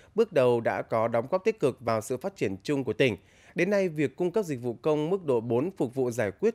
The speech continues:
thủ tục hành chính qua mạng đạt ba mươi bảy phẩy tám mươi bảy phần trăm,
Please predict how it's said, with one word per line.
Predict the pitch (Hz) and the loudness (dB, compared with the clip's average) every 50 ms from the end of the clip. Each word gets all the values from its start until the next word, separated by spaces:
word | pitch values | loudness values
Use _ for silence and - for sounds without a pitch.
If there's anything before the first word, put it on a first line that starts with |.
| - _ - | -2 _ -6
thủ | 139 | -6
tục | 107 117 107 | -4 -4 -4
hành | 110 110 104 | -4 -4 -2
chính | - 120 117 123 147 190 202 - | -2 0 0 0 -2 -4 -2 -2
qua | 175 160 | -2 -2
mạng | 143 143 139 127 107 - - - - - | 0 0 0 0 0 -2 -10 -20 -10 -4
đạt | 151 139 139 - | -2 -2 -2 -2
ba | 160 165 170 | -2 -4 -2
mươi | 160 156 131 107 | 0 0 0 0
bảy | 95 | 0
phẩy | - - - 107 | -2 -2 -2 -2
tám | 95 - 101 143 | -2 0 -2 -2
mươi | 135 107 | -2 -2
bảy | |
phần | - 104 | -2 0
trăm, | 104 147 135 131 | 2 4 4 2